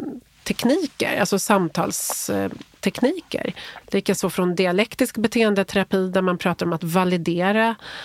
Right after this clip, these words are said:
alltså att bekräfta någons, eh, känsla och upplevelse, men sen också, eh,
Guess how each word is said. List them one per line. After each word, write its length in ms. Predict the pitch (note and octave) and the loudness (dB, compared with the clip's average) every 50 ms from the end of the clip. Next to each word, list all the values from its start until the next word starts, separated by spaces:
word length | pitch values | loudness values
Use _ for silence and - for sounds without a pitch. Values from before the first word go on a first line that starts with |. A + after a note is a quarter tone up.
| - - - - _ | -16 -18 -18 -18 _
alltså 240 | - F3 E3+ - F3+ | -4 -2 -2 -2 -4
att 100 | E3 - | -4 -2
bekräfta 580 | - F#3 - - - G#3 G#3 - - - G#3+ G3 | -4 -4 -2 2 2 2 2 0 2 2 4 4
någons, 580 | G3 F#3+ F3+ E3+ F#3 F3+ F3+ - - - - | 4 4 2 2 0 0 0 -2 -6 -6 -6
eh, 220 | - E2 - - F3+ | -4 -2 -2 -2 -2
känsla 460 | - - G3+ G3 F#3+ - - F#3 F3+ | 0 2 2 2 2 0 0 0 0
och 60 | - | 0
upplevelse, 720 | F3+ - - F#3 F#3 F3+ F3+ F#3 F3 - - G3 F#3+ F#3+ - - - - - - | -2 -2 -2 -2 0 0 0 0 -2 0 0 0 0 0 -2 -4 -12 -16 -4 2
men 140 | G#3 G#3 G3+ | 2 2 4
sen 260 | - G#3 F#3+ F#3 F#3+ | 4 2 2 2 2
också, 460 | F#3 - - - - F#3+ - - - | 0 -2 -4 -4 -4 -4 -4 -2 -4
eh, 360 | - F3+ F3+ F3+ F3+ F3+ F3+ | -2 -2 0 0 0 0 -2